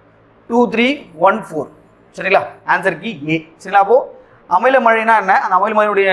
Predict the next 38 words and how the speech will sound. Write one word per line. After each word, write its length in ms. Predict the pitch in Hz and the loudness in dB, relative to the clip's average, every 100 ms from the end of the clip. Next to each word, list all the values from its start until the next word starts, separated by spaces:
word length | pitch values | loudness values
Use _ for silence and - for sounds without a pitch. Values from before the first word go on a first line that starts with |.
| 180 | 0
இதுவை 160 | 214 202 | 0 0
வந்து 140 | 180 175 | 0 -2
கேட்டிருக்காங்க, 340 | 165 139 135 | -4 -2 0
விளைவுகள் 320 | 180 208 190 156 | 0 0 -4 -6
கேட்டிருக்காங்க. 360 | 143 131 131 | -8 -6 -4
ஓகேங்களா? 260 | 190 202 196 - - _ _ | -2 0 -2 -4 -20 _ _
சார், 100 | 175 | -2
அடுத்து 160 | 185 208 196 | -2 0 -2
பாருங்க 180 | 185 180 - _ _ _ _ _ _ _ _ _ _ _ _ _ _ _ - | -2 -8 -12 _ _ _ _ _ _ _ _ _ _ _ _ _ _ _ 0
சார், 140 | 208 | 2
அடுத்து 220 | 196 175 175 - _ _ | 2 -2 -8 -16 _ _
சார், 140 | 220 208 | -2 0
இந்த 100 | 202 202 | 2 2
கொஸ்டின் 280 | 175 208 | 0 -2
வந்து 140 | 196 196 | -2 2
பார்த்தா 180 | 185 202 | 0 2
நமக்கு 220 | 208 175 160 139 | 0 2 0 0
டென்த்து 280 | 220 214 214 | -4 -4 -6
புக்கில் 220 | 175 185 170 | -2 -2 -2
கேட்டிருக்காங்க. 420 | 165 160 165 180 254 - - 175 | -2 0 0 2 -2 -4 -16 0
இது 80 | 175 | 0
ஆக்சுவலாக 260 | 180 208 196 | 2 2 2
வந்து 120 | 196 | 2
பார்த்தா 160 | 185 214 - | 2 2 2
தாவர 280 | 190 226 226 185 | 2 4 2 2
ஹார்மோன்கள் 480 | 202 196 196 190 185 | 2 0 -6 -6 -4
என்ற 100 | 160 147 | -2 0
டாபிக், 300 | 147 139 - _ _ 165 | -2 -4 -16 _ _ -6
ரொம்ப 80 | 180 | -4
முக்கியமான 300 | 180 190 196 196 | -4 2 4 4
ஒரு 60 | 170 | 4
டாபிக். 300 | 170 165 151 160 | 2 2 -2 -10
சரிங்களா? 220 | 165 160 | 0 2
அதுல 100 | 156 165 | 4 2
ஆக்சின், 300 | 180 185 165 | -2 -14 -14
ஜிப்ரலின் 360 | 165 180 175 170 | -10 -4 -2 -2
இதெல்லாம் 200 | 165 170 | -2 -4
கொடுத்துருப்பாங்க. 420 | 160 165 156 156 | -4 -2 0 2